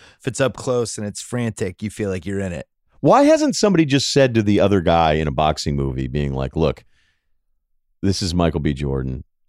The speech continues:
Speaker 2: and he's gonna punch you in the face for real,
Speaker 1: <laughs>
Speaker 2: and
Speaker 1: Over
Speaker 2: a
Speaker 1: and
Speaker 2: bunch
Speaker 1: over
Speaker 2: of
Speaker 1: again.
Speaker 2: times,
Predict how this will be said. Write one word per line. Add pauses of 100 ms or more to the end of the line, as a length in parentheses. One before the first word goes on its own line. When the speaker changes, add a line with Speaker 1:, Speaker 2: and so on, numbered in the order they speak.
(160)
Speaker 2:
and
he's
gonna
punch
you
in
the
face
for
real, (240)
Speaker 1:
<laughs>
Speaker 2:
and (120)
Speaker 1:
Over
Speaker 2:
a
Speaker 1:
and
Speaker 2:
bunch
Speaker 1:
over
Speaker 2:
of
Speaker 1:
again.
Speaker 2:
times,